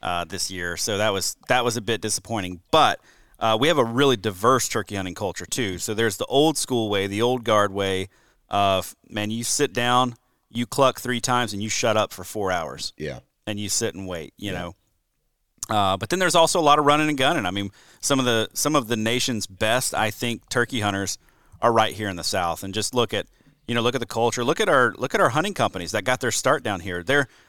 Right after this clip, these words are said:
Speaker 1: they're big in deer hunting now, but their start was in turkey hunting.
Speaker 2: Yep.
Speaker 1: You know,
Speaker 2: Yep.
Speaker 1: that's where they really got going.
Speaker 2: Mossy Oak, Realtree, Primos, you know, all of the, I mean, those are three gigantic brands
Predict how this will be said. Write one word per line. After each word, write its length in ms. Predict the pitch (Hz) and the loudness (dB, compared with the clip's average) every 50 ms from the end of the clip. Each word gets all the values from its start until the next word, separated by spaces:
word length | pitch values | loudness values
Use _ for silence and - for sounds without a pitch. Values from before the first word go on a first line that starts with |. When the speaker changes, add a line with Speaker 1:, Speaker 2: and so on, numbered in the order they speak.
| _ | _
Speaker 1:
they're 140 | - 127 139 | 0 0 0
big 260 | 131 104 127 135 160 | 2 2 0 0 2
in 120 | 170 147 113 | 0 0 0
deer 180 | 104 135 160 151 | 0 2 2 2
hunting 240 | 156 135 123 117 107 | 2 2 0 0 0
now, 260 | 120 139 151 131 104 | 0 2 2 2 2
but 120 | - 98 | 0 -2
their 140 | - 113 104 | -2 -2 -2
start 520 | - - - - 127 151 165 131 - - _ _ _ _ _ _ _ _ | 0 -2 0 4 6 6 6 6 4 0 _ _ _ _ _ _ _ _
was 160 | - 113 101 107 | -4 -4 -2 -2
in 120 | 101 98 | -4 -4
turkey 300 | - 120 110 104 98 87 | -2 -4 -4 -4 -4 -8
hunting. 240 | 82 71 53 52 - _ _ | -8 -10 -12 -14 -20 _ _
Speaker 2:
Yep. 160 | - 71 - - - _ _ - - - _ _ _ _ _ _ _ _ _ _ - - - | -16 -16 -16 -16 -20 _ _ -20 -20 -20 _ _ _ _ _ _ _ _ _ _ -20 -14 -10
Speaker 1:
You 80 | 104 | -8
know, 100 | 92 87 | -6 -4
Speaker 2:
Yep. 60 | 87 | -2
Speaker 1:
that's 220 | - 104 107 - - | -2 -2 -2 -2 -2
where 80 | 104 | -2
they 100 | 98 95 | -2 -2
really 220 | 95 101 104 98 95 | -2 -2 -4 -4 -2
got 180 | 92 98 95 | -2 -4 -4
going. 340 | 85 95 98 92 85 76 69 - | -2 -2 -2 -2 -4 -6 -10 -8
Speaker 2:
Mossy 420 | 87 95 98 110 113 - - 110 101 | -4 -4 -2 -2 -2 -4 -2 0 2
Oak, 260 | 101 107 110 107 - | 2 2 2 0 -2
Realtree, 680 | 85 92 98 104 104 104 101 - - 110 104 104 104 104 | -4 -4 -2 0 0 -2 -4 -4 -4 -2 0 0 -2 -2
Primos, 840 | - - 101 98 101 104 101 101 104 104 107 107 - - - - _ - | -4 -4 -2 -2 0 0 0 0 0 -2 -2 -4 -8 -12 -12 -14 _ -14
you 120 | 85 90 | -10 -8
know, 280 | 92 92 90 92 90 - | -6 -4 -4 -6 -6 -8
all 300 | - 85 92 98 101 107 | -4 -2 0 0 0 0
of 60 | 101 98 | -2 -2
the, 220 | 101 101 - 95 | -2 -4 -4 -4
I 40 | 92 | -4
mean, 140 | 95 98 98 | -4 -2 -2
those 200 | 101 110 98 95 | -2 -4 -4 -6
are 60 | 80 | -10
three 340 | - - 90 104 101 95 82 | -12 -10 -6 -4 -4 -4 -4
gigantic 720 | 76 76 73 90 87 90 90 80 87 92 95 95 85 - | -6 -8 -8 -6 -6 -6 -6 -6 -6 -6 -6 -6 -8 -10
brands 640 | - 80 90 90 90 92 90 87 85 80 - - | -10 -10 -8 -6 -6 -6 -6 -6 -6 -8 -10 -14